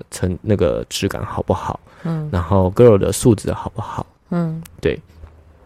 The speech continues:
Speaker 1: 那基本上他会跟你讲价钱，跟今天好不好玩，如果你来过的话，他自-，
Speaker 2: 价钱通常是？
Speaker 1: 价钱就是大概三千到五千。
Speaker 2: 一个包厢？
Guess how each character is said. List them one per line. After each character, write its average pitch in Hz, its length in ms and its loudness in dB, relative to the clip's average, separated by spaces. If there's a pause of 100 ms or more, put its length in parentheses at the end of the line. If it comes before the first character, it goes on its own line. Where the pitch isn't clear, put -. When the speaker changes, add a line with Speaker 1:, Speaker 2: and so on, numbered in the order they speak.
(160)
Speaker 1:
那 127 160 4
基 117 160 6
本 101 160 8
上 101 540 6
他 117 120 2
会 127 80 8
跟 123 140 6
你 110 80 8
讲 - 220 -2
价 - 200 2
钱， - 300 -4
跟 101 180 0
今 101 160 2
天 92 380 2
好 101 140 -8
不 - 100 -10
好 - 160 -6
玩， - 240 -6
如 113 100 4
果 104 80 6
你 98 120 2
来 - 200 -8
过 - 160 -2
的 - 80 -12
话， - 300 -10
他 - 120 -2
自-， 247 120 2
Speaker 2:
价 - 0 -
钱 185 200 4
通 190 140 0
常 170 240 -2
是？ 151 300 -4 (300)
Speaker 1:
价 170 200 4
钱 110 240 4
就 113 120 2
是 110 480 6
大 113 100 2
概 113 100 4
三 107 220 2
千 104 180 2
到 98 200 2
五 - 160 -10
千。 - 200 -6 (140)
Speaker 2:
一 233 100 4
个 196 120 2
包 165 280 -2
厢？ 160 380 -2